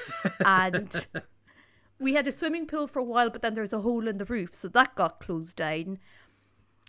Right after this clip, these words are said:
Speaker 2: So I think, I genuinely think everybody's slowly losing their mind.
Speaker 1: Okay. Well, that's it. We'll, s-, <laughs> we'll see. Um, I'd, I'd see, I, like many comedians, I'd see you tried, uh, clowning, but you didn't get on with clowning. Did you go, did you go to France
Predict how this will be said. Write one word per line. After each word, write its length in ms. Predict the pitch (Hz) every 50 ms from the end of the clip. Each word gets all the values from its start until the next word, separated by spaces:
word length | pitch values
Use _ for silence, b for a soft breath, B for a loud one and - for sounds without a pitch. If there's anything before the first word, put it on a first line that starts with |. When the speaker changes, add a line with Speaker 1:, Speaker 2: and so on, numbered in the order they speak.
| _ _
Speaker 2:
So 520 | - - - 233 202 196 190 185 185 220 - - - - - - -
I 80 | 233
think, 220 | 233 359 349 294 - -
I 100 | 269 247
genuinely 600 | 214 - 269 294 294 302 302 294 277 269 262 240
think 200 | 262 247 208 -
everybody's 540 | 220 214 202 233 208 202 214 208 185 190 185
slowly 540 | - - - - 220 208 208 202 180 185 185
losing 320 | 185 190 190 180 - 180
their 120 | 175 185 170
mind. 460 | 175 175 185 202 202 180 170 170 180
Speaker 1:
Okay. 460 | 156 185 185 - 170 139 131 139 135 - _ _ _ _ _ _ _ _ _ _ -
Well, 80 | - -
that's 220 | 196 170 - -
it. 120 | 165 160 170
We'll, 100 | 196 175
s-, 180 | - - - - - _ _ - 165
<laughs> 300 | - - - - 190 -
we'll 100 | 214 208
see. 360 | - - 320 214 214 202 - - - - _ _ _ _ _ _ - _ B B B B B B B B B B B
Um, 300 | - 151 156 160 160 165 151
I'd, 320 | 175 196 202 190 180 - 180
I'd 300 | 170 196 196 170 - -
see, 360 | - - 254 269 247 196 170
I, 100 | 196 208
like 340 | 190 185 214 233 226 185 190
many 280 | 214 220 220 208 190
comedians, 600 | - - 175 165 160 151 139 147 147 143 131 -
I'd 280 | 143 143 143 135 - -
see 160 | - 160 147
you 160 | 135 135 127
tried, 440 | - - - 143 135 135 123 110 -
uh, 260 | 127 143 135 131 131 131
clowning, 560 | - - 165 160 147 139 131 123 120 113 110
but 140 | 135 131 120
you 60 | 127
didn't 240 | 135 131 127 127 123
get 180 | 135 127 123
on 200 | 127 127 120 117
with 240 | 117 117 110 - -
clowning. 400 | - 131 123 120 117 117 117 120
Did 160 | 117 147 143 143
you 60 | 147
go, 180 | 160 156 151 143
did 200 | - - 151 143
you 100 | 147 143
go 200 | 156 156 147 143
to 160 | 139 - 131
France 600 | - - 156 147 139 139 131 120 113 - - -